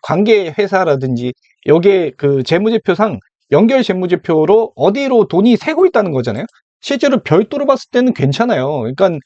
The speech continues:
웰크론은 제가 보기에, 어, 나쁘지 않다. 그쵸? 예, 근데 관계회사가 문제가 된다. 그 관계회사 중에 하나가 웰크론 한택 있는 겁니다. 예, 그래서 웰크론 한택을 이렇게 봤을 때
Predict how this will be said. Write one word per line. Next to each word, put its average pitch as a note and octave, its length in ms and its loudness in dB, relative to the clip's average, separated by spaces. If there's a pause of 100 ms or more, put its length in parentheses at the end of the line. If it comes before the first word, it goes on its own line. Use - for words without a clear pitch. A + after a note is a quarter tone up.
(280)
웰크론은 D4+ 580 0
제가 E3+ 180 -2
보기에, F#3 300 0 (260)
어, C3 120 -2
나쁘지 D3 300 0
않다. G2+ 280 -8 (200)
그쵸? F3+ 240 0 (140)
예, A#2+ 100 -4
근데 G3 340 0 (280)
관계회사가 B3 560 -2
문제가 D#3+ 360 0
된다. A2 320 -4
그 C#4 120 0
관계회사 A#3 460 0
중에 G#3+ 200 0
하나가 G3 360 0 (300)
웰크론 A3+ 380 0
한택 E4 360 -2
있는 D3+ 160 -2
겁니다. G2+ 320 -4 (240)
예, - 80 2
그래서 E3+ 180 2
웰크론 G#3+ 400 2
한택을 A#3 320 0
이렇게 E3+ 240 -2
봤을 D#3 380 -4
때 A#3 140 0